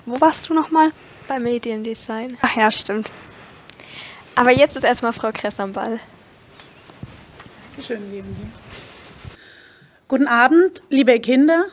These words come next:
Speaker 3: guten Abend, liebe Eltern. In der Schule gibt's natürlich auch Unterricht. Und über den Unterricht, ähm, erzähl ich Ihnen ein bisschen was. Am Gymnasium ist es eigentlich recht leicht nachvollziehbar. Man geht erst drei Jahre in die Unterstufe,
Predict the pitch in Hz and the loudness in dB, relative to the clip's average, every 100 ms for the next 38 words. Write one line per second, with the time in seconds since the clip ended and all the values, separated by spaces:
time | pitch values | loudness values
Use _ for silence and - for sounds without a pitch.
0 | - 285 269 233 233 247 240 254 202 208 | -2 0 2 2 2 0 0 2 2 2
1 | 214 202 175 - _ _ _ _ _ - | -2 -6 -10 -14 _ _ _ _ _ 0
2 | 247 262 247 254 311 359 320 269 - 269 | 4 4 2 0 2 2 0 -4 -2 0
3 | 277 269 277 262 - 240 254 233 185 185 | 0 -2 -2 -4 -2 0 2 0 -2 -8
4 | - - - _ - 240 240 240 226 226 | -14 -18 -20 _ -8 -4 0 0 0 0
5 | 277 320 320 330 - - - - 247 254 | 0 0 0 -2 -8 -14 -2 4 4 4
6 | 254 254 277 247 240 233 202 190 185 185 | 0 2 2 0 -4 -4 -4 -4 -4 -6
7 | - - 185 180 - - _ - - - | -8 -8 -8 -10 -16 -20 _ -20 -20 -20
8 | - - - 262 247 262 226 269 302 339 | -20 -20 0 2 6 6 6 4 4 2
9 | 294 269 226 247 262 226 226 196 190 - | 2 -2 -2 0 0 -2 -4 -4 -6 -2
10 | 202 269 - 320 302 - 277 247 262 254 | 0 0 2 2 2 0 -2 4 4 4
11 | 262 _ _ - 240 233 226 226 214 - | 2 _ _ 0 2 2 0 -4 -8 -2
12 | 208 202 190 185 175 175 - 285 294 277 | 0 0 0 -2 -4 -8 -4 -2 -2 -4
13 | 277 254 247 247 | -6 -6 -4 -4